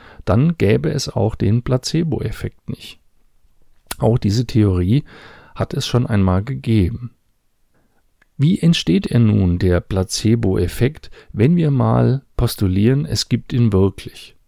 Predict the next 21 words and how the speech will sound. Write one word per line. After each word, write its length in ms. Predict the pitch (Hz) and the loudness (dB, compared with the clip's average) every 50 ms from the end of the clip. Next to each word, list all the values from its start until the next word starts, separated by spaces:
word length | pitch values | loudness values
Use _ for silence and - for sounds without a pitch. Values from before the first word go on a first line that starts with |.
| _ _ | _ _
Dazu 280 | - 120 127 - 165 131 | 0 0 0 2 -2 -2
gibt 200 | 135 147 - 135 | -2 -4 -4 -4
es 120 | - - | -2 2
mehrere 460 | 120 101 95 104 117 127 135 135 127 | 2 2 4 2 2 2 2 0 -2
Theorien. 640 | - - - 110 110 120 120 113 101 90 - - - - - _ _ _ _ _ _ _ _ _ _ _ _ _ _ _ - _ _ - - - - - - - - _ _ | 0 0 2 4 4 4 4 2 2 0 0 -4 -6 -14 -20 _ _ _ _ _ _ _ _ _ _ _ _ _ _ _ -20 _ _ -20 -20 -20 -20 -20 -20 -20 -20 _ _
Erstens, 720 | - - - 117 139 - - - 170 175 180 - - - - - - - - - _ _ _ _ _ - | -10 -4 -2 -2 -2 -2 0 2 2 2 2 0 -6 -12 -16 -20 -20 -20 -20 -20 _ _ _ _ _ -4
man 180 | - 107 104 | -4 -2 -2
hat 320 | - 156 - - - - - | -2 -4 -6 -8 -14 -6 -2
die 140 | 120 113 113 | -2 -2 0
besondere 500 | 123 107 - 110 120 139 143 127 113 - | -2 0 2 2 2 4 2 0 -2 -4
Erwartungshaltung 1400 | - 104 101 104 117 147 165 185 160 - 123 123 110 98 - - 110 101 95 95 98 95 - 95 85 90 - - | -6 -4 0 2 2 2 2 0 0 0 0 2 2 0 -2 -2 -2 0 2 2 0 0 -2 -4 -6 -6 -8 -8
dafür 300 | - 107 98 - - 110 | -8 -8 -8 -4 -4 -4
verantwortlich 840 | - - 104 - - 110 113 - - 101 92 - - 95 90 - - - | -2 -2 -4 -2 0 0 0 0 0 0 -2 0 -4 -8 -12 -12 -10 -10
gemacht. 500 | 107 95 95 - 117 - - - - - - - - - - _ | -10 -8 -8 -10 -12 -16 -18 -20 -20 -20 -20 -20 -20 -20 -20 _
Also 500 | - 131 113 120 123 123 120 - - - _ _ _ _ | -4 -2 0 2 4 2 2 0 -2 -8 _ _ _ _
bei 100 | - 95 | -2 0
dem 180 | 95 95 92 92 | 2 2 0 0
Beispiel 640 | 98 92 104 117 - - - 127 117 113 110 110 107 - - - _ - - - | 0 0 2 0 0 0 -2 0 2 2 2 0 -2 -6 -12 -20 _ -16 -4 -4
des 160 | - - - | -4 -2 2
Süppchens, 1000 | - 151 131 - - - - 123 117 117 117 117 113 - - - - - - - - | 0 0 0 0 -8 -4 0 2 2 4 2 0 0 -2 -6 -8 -10 -12 -12 -6 -2
bei 540 | 101 95 101 98 95 98 95 98 95 98 | 0 2 4 4 4 4 4 2 2 0